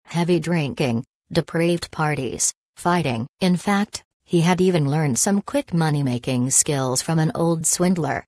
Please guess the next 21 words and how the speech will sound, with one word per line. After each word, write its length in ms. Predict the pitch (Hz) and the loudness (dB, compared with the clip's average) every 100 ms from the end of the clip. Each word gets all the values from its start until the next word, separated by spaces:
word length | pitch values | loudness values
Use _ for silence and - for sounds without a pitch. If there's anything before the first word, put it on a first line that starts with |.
| - | -2
"I 100 | 202 | 2
noticed 460 | 202 226 262 247 - | 4 4 4 0 -2
the 100 | 180 | -2
store's 480 | - 190 190 185 165 | 0 2 4 2 2
lock 340 | 156 151 - | 2 2 2
is 180 | 202 180 | 0 2
very 320 | 185 233 170 | 2 4 2
easy 420 | - 175 196 147 | 2 2 2 0
to 120 | 147 | -2
pry 320 | 139 180 170 - | -2 0 2 2
open. 420 | 190 - 139 156 - - | 0 0 -4 -6 -6 -2
I 100 | 160 | -2
can 220 | 165 147 | 0 -4
probably 580 | - 202 196 165 147 139 | 0 2 2 2 0 0
take 300 | - 180 - | 0 0 2
some 320 | - 160 160 | 2 2 2
other 240 | 165 156 - | 2 2 2
items 380 | 156 147 135 | 0 2 0
with 220 | 147 147 160 | 0 0 0
me 120 | 147 | 0
too." 380 | - 135 117 | 0 0 -2